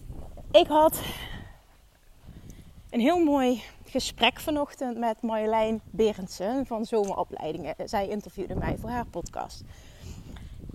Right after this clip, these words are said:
En zij stelde hele goede vragen. En uiteindelijk, ehm, vatte zij iets samen van wat ik gezegd had. En toen zei ik:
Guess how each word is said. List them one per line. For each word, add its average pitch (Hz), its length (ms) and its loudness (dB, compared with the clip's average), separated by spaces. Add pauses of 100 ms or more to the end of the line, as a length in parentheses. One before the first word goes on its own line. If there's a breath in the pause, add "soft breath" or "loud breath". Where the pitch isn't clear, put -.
(220)
En 277 460 8 (580 loud breath)
zij 254 200 0
stelde 294 380 0
hele 320 1000 6
goede 262 340 2
vragen. - 520 -10 (2250 loud breath)
En 311 120 6
uiteindelijk, 392 540 8
ehm, 285 480 6
vatte 302 360 6
zij 262 240 6
iets - 260 0
samen 202 460 6 (420 loud breath)
van 208 180 0
wat 220 120 2
ik 220 100 -8
gezegd - 440 -8
had. - 280 -18 (1800 soft breath)
En 240 100 0
toen 269 180 6
zei 247 300 6
ik: - 340 -4